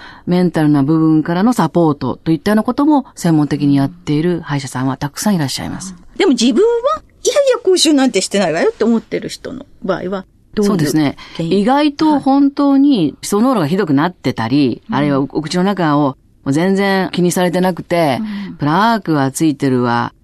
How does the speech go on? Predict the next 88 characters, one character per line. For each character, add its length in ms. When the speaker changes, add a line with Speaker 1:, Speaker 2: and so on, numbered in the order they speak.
Speaker 1:
と 80
い 120
う 40
よ 60
う 20
な 100
方 680
で、 200
本 320
当 80
に 100
口 200
臭 100
あ 60
る 80
方 180
は 140
実 300
際 100
自 160
分 160
は 120
あ 40
ん 80
ま 80
り 40
感 240
じ 60
な 100
い 60
ん 40
で 60
す 120
ね。 160
意 140
外 180
と。 140
Speaker 2:
う 40
ん。 60
Speaker 1:
ご 120
家 100
族 200
の 80
方 220
だ 140
と 120
か、 520
お 80
口 180
臭 280
い 440
で 100
す 140
よ 60
っ 40
て 120
こ 80
と 100
を 20
言 60
わ 140
れ 100
て、 400
口 180
臭 160
の 80
こ 100
と 120
で 80
来 100
ら 100
れ 120
る 60
っ 40
て 160
い 40
う 20
方 260
が 400
い 60
ら 100
っ 20
し 120
ゃ 40
い 60
ま 100
す 160
が、 280